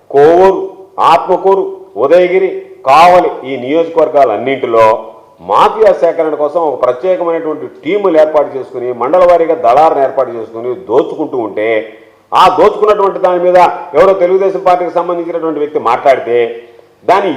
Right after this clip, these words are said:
ఎందుకు ఇది ఇంత సీరియస్ అయింది, దీని వెనక ఎంత సీరియస్ ఉంటే వీళ్ళు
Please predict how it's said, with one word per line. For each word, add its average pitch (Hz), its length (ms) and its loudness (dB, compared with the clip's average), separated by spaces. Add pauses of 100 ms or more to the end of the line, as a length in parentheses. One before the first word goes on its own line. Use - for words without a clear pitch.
ఎందుకు 254 380 -2 (280)
ఇది 214 120 -4 (180)
ఇంత 196 120 -4 (160)
సీరియస్ 220 380 0
అయింది, 170 340 2 (720)
దీని 202 240 2
వెనక 220 200 2 (100)
ఎంత 196 140 0 (120)
సీరియస్ 214 340 2
ఉంటే 202 200 0
వీళ్ళు 185 160 0